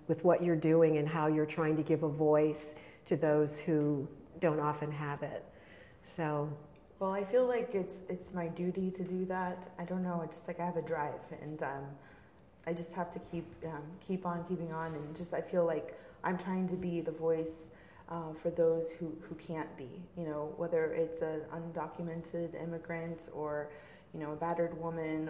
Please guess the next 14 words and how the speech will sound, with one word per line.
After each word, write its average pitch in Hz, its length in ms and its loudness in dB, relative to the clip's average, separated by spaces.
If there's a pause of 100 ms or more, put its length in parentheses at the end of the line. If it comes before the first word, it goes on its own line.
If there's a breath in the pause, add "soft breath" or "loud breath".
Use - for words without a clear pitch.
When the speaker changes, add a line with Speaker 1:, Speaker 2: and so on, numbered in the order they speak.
(100)
Speaker 2:
or 151 200 -4
someone 165 380 -6
fleeing 160 480 -6
from 160 240 -8
a 156 60 -8
country 160 420 -6
that 147 160 -4
they 156 60 -2
can't 156 360 -8
speak - 300 -10
up 151 180 -8
about. 143 440 -4 (380 loud breath)
And 160 120 -6
so 151 520 2